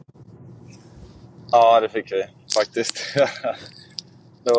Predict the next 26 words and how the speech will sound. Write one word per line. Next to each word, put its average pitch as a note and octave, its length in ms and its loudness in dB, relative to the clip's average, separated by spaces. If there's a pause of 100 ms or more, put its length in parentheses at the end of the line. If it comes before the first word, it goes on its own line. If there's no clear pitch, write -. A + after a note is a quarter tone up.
eh, A2 460 2
då B2 100 -4
fanns C#3+ 240 0
det C3 80 -2
ingen A#2+ 140 -6
morgondag, A#2 380 -2
lite A2 280 -8
så G2+ 220 -4 (200)
blev G#2 220 -6
det. G2 160 -6 (240)
Och, G#2 220 -4
eh, G2+ 240 -4 (880)
kanske C#3+ 220 2
inte C#3 120 -2
var D3 160 6
så C3 100 -2
konstigt B2+ 380 -2
heller A2+ 260 2
med, A2 440 0 (960)
med A2 180 -2
det G#2+ 140 4
vi, G2+ 460 -6
vi A2 100 2
har A2+ 80 4
åstadkommit A2 840 0
och, G2+ 380 4